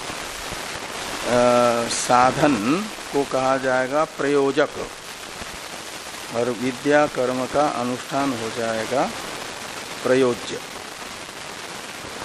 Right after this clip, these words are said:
प्रयोज्य को भी प्रयुक्त भी कहा जा सकता है। तो प्रियादि से प्रयुक्त कर्म उपासना का अनुष्ठान।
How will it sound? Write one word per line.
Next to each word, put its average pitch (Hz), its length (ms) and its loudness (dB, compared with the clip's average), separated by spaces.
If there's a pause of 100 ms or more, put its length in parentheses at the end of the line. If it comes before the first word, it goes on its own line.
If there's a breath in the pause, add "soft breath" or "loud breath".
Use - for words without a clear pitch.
(580)
प्रयोज्य 139 480 8
को 160 300 2 (420)
भी 143 160 4
प्रयुक्त 147 500 4
भी 139 180 4
कहा 127 260 2
जा 120 180 2
सकता 120 380 -2
है। 117 400 -4 (1000)
तो 143 420 6 (360)
प्रियादि 135 960 6 (760)
से 135 200 8
प्रयुक्त 139 640 2 (560)
कर्म 135 280 4
उपासना 120 800 0 (100)
का 143 280 0
अनुष्ठान। 107 480 -6